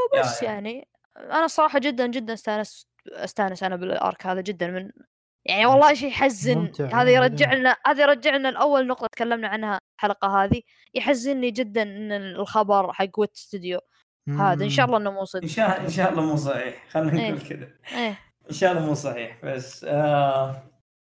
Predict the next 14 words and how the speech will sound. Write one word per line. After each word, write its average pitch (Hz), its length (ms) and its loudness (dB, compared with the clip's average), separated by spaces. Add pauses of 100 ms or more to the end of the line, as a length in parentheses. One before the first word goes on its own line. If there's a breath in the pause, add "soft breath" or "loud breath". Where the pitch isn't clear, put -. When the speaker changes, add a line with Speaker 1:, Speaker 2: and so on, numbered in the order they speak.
(260)
Speaker 2:
تقريبًا 190 340 2
هذا 208 160 6
كل 196 140 0
شيء 190 460 0
كان 170 300 0
في 160 80 -6
الحلقة 147 840 -2 (100)
الجميلة 135 680 -2
هذه. 131 120 -6
استمتعت 143 440 -4
فيكم، 131 340 -8 (400)
يعني، 127 460 -8 (300)
فيها 170 420 2
ومعكم. 175 800 -2